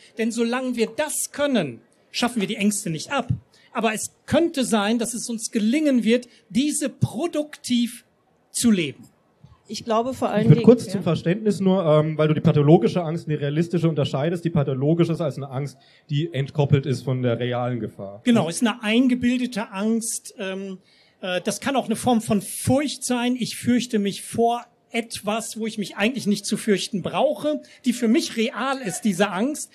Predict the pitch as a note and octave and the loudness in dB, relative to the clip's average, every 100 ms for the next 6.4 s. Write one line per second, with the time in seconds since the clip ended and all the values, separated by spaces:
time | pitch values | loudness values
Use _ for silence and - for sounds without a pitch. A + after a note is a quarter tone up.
0 | - - A#3 B3 A3+ - - - G#3 - | -20 -8 -4 -2 -4 -4 -6 -2 -4 -2
1 | - B3 B3 A3 G#3+ G#3+ G#3 F#3 G3 G3 | 0 0 0 0 2 2 2 -2 -2 -2
2 | F3 G3 G3+ F#3 F#3+ G3 F3+ G3 - _ | -4 -6 -6 -4 -2 -2 -6 -6 -8 _
3 | _ G3 G3+ - F3+ C#3+ D3 F#3 E3+ D#3+ | _ 2 2 0 -2 -4 -8 -6 -6 -2
4 | A#3 A#3 A#3 G#3 G3 - - - B3 B3+ | -2 0 2 2 2 -2 -12 -8 -4 -2
5 | A3+ - A#3+ G#3 G3 - D#3+ A#2+ C4+ C#4+ | -4 -4 -4 -2 -4 -6 -8 -4 -4 -2
6 | G#3 E3 - F#3 | -4 -2 -2 -2